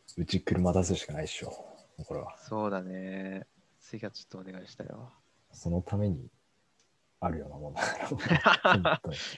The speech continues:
Speaker 2: アウトドア用。
Speaker 1: 存在価値それだけだから。
Speaker 2: <laughs> マジでよかったな。
Speaker 1: そう。あれ、中富良野っつったっけ？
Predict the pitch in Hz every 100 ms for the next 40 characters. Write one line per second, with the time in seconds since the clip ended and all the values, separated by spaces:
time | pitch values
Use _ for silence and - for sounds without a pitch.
0 | - 113 117 123 113 113 110 107 123 -
1 | - - - - - 98 98 95 98 -
2 | - 87 82 85 - - - _ _ -
3 | 165 - - _ - - _ _ _ _
4 | _ _ _ _ _ _ _ _ _ _
5 | _ _ _ _ _ _ _ _ 107 113
6 | 127 110 101 98 95 - - 92 90 95
7 | 95 _ _ _ _ _ _ _ _ _
8 | _ _ _ - _ _ _ _ _ _
9 | _ _ _ - 85 73 - 123 135 -
10 | _ _ 113 104 117 - - 196 117 -
11 | - - - - - -